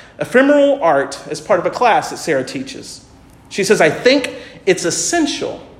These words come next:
Ephemeral art. We talk about resiliency and the act of being able to let something go. It's not going to be permanent. That's the nature of butter sculptures.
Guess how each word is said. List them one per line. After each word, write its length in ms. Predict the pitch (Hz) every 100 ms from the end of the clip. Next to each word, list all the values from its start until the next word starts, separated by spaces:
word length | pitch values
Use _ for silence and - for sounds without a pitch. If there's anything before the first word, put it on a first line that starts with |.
| - - -
Ephemeral 600 | - - 233 233 226 226
art. 420 | 226 143 131 - -
We 100 | 165
talk 240 | 240 220
about 500 | 226 196 175 - -
resiliency 920 | 180 156 156 208 233 196 151 - - 143
and 100 | 139
the 140 | 151
act 360 | 196 185 - - -
of 140 | 175 156
being 300 | 185 165 175
able 680 | 247 247 262 262 - - - -
to 160 | -
let 460 | 143 147 208 277 - - - - -
something 960 | - - 202 214 202 190 190 196 - -
go. 400 | 247 202 - - - - - - - - - -
It's 140 | -
not 240 | 202 214
going 420 | 196 202 151 160 -
to 100 | 160
be 120 | 170
permanent. 580 | - 220 143 - - - - - - - -
That's 220 | 151 147
the 80 | 190
nature 400 | 190 262 - 147
of 120 | 160
butter 200 | 202 220
sculptures. 720 | 151 - 135 - - - -